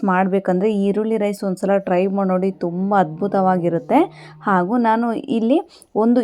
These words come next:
ಇಡಿ ಆಗುವಷ್ಟು ಕೊತ್ತಂಬರಿ ಹಾಗೂ ಪುದೀನವನ್ನು ಹಾಕ್ಕೊಳ್ತಾ ಇದ್ದೀನಿ. ಪುದೀನವನ್ನು ಹಾಕ್ಕೊಳ್ಳೋದ್ರಿಂದ ನಿಮಗೆ ಸ್ವಲ್ಪ ಎಕ್ಸ್ಟ್ರಾ ಫ್ಲೇವರ್ ಸಿಗುತ್ತೆ. ಹಾಗಾಗಿ ಸ್ವಲ್ಪ ಕೊತ್ತಂಬರಿಯನ್ನು, ಪುದೀನವನ್ನು ಹಾಕ್ಕೊಂಡು ಚೆನ್ನಾಗಿ ಈಗ ಫ್ರೈ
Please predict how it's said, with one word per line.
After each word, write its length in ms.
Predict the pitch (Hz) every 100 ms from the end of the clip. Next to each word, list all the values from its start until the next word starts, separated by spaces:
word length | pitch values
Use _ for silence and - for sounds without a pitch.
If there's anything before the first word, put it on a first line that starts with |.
| 196
ಇಡಿ 160 | 214 254 240
ಆಗುವಷ್ಟು 480 | 220 208 202 - 262 262
ಕೊತ್ತಂಬರಿ 500 | 196 - 208 202 208 196
ಹಾಗೂ 300 | 190 185 269 277
ಪುದೀನವನ್ನು 520 | 196 190 190 185 185 180
ಹಾಕ್ಕೊಳ್ತಾ 420 | 165 170 170 170
ಇದ್ದೀನಿ. 240 | 160 185 247 -
ಪುದೀನವನ್ನು 500 | 190 208 202 196 190
ಹಾಕ್ಕೊಳ್ಳೋದ್ರಿಂದ 560 | 175 - 180 175 175 175
ನಿಮಗೆ 220 | 170 220 233
ಸ್ವಲ್ಪ 200 | 180 175 165
ಎಕ್ಸ್ಟ್ರಾ 240 | - 190 190
ಫ್ಲೇವರ್ 340 | 175 170 180 175
ಸಿಗುತ್ತೆ. 380 | 175 160 - 233 - - - - 220
ಹಾಗಾಗಿ 440 | 226 202 202 196 196
ಸ್ವಲ್ಪ 220 | 202 196 220
ಕೊತ್ತಂಬರಿಯನ್ನು, 600 | 190 196 190 190 185 208 269
ಪುದೀನವನ್ನು 760 | 208 180 190 190 190 185 185 226 214
ಹಾಕ್ಕೊಂಡು 380 | 175 - 185 220 -
ಚೆನ್ನಾಗಿ 340 | 175 175 175 170
ಈಗ 160 | 247 349 - - _ -
ಫ್ರೈ 160 | 202